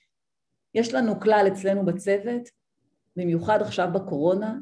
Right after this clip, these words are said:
הערב זה זמן למנוחה. אין ישיבות בערב. זה לא שאני לא עובדת בערב. אם יש לי משהו בערב שאני עושה, אני אשתמש במייל.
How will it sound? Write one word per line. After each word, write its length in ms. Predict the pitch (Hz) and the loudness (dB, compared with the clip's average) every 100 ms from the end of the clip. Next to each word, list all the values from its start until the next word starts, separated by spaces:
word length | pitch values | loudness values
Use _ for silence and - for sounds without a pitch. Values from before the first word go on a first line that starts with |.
| - | -8
הערב 440 | 175 - 208 233 220 | -4 0 0 0 -2
זה 120 | 175 | -4
זמן 320 | 160 165 170 | 0 2 2
למנוחה. 460 | 170 156 151 - 151 - _ _ _ - | 0 -4 -6 -10 -10 -12 _ _ _ -4
אין 160 | 240 | 0
ישיבות 500 | 240 220 180 151 147 | 0 0 -4 -4 -4
בערב. 380 | 143 143 143 143 156 - _ _ | -4 -4 -4 -6 -10 -16 _ _
זה 140 | - 226 | -2 4
לא 100 | 277 | 4
שאני 260 | 285 349 | 4 4
לא 100 | 196 | 6
עובדת 320 | 160 143 143 139 | 6 4 0 -2
בערב. 420 | 135 147 135 135 160 _ _ _ 190 | -4 -4 -4 -6 -10 _ _ _ 0
אם 80 | 202 | 2
יש 180 | 277 | 4
לי 60 | 302 | 4
משהו 360 | 247 247 254 247 | 4 4 2 0
בערב 340 | 185 - 208 | 2 2 0
שאני 280 | 202 185 170 | -2 -2 0
עושה, 300 | 160 - 254 | -2 0 2
אני 140 | 294 190 | 2 2
אשתמש 340 | - 185 185 | -2 -2 -2
במייל. 440 | 170 165 156 151 | 0 2 2 0